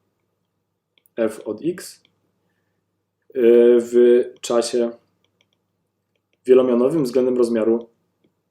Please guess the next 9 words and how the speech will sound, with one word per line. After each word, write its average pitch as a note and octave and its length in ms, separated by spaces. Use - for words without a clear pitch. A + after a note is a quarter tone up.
długości B2 640
x, - 360
gdzie A2 180
poli B2 520
to A#2+ 100
jest A2+ 140
pewien A2+ 220
ustalony A2 380
wielomian. F#2+ 380